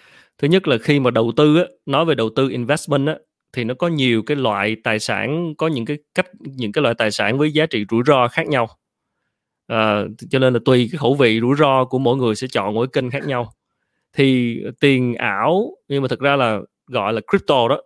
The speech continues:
tiền điện tử, tiền mã hóa, ờ, cụ thể với như là Bitcoin, ờ, nổi tiếng là Bitcoin hoặc là Ethereum, thì nó không, không phải ảo đâu. Nó thực sự đang là một cái sản phẩm của thế giới và nó được dự đoán là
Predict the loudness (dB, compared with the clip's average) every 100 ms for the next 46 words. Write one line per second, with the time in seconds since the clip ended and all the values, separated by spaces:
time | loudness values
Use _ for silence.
0 | -2 0 0 -4 -4 -2 -2 -2 -4 -8
1 | -6 -4 -2 -2 0 0 0 -2 -6 -12
2 | -14 -12 -6 -4 -2 0 0 -2 -2 -2
3 | -2 -2 -2 -4 -2 2 2 2 -2 _
4 | _ -8 -4 -2 0 0 0 -4 -6 -2
5 | 0 0 -2 -4 -4 -2 2 2 4 2
6 | -2 _ _ -20 _ _ _ _ -4 0
7 | 2 2 2 -2 -2 -2 -2 -2 0 0
8 | -2 -4 _ -4 -2 -2 0 0 0 0
9 | 0 0 0 -2 -4 -4 -4 -4 -4 -6
10 | -12 -18 _ -4 -2 0 0 2 4 2
11 | 0 0 0 -2 -4 -6 -2 0 0 -2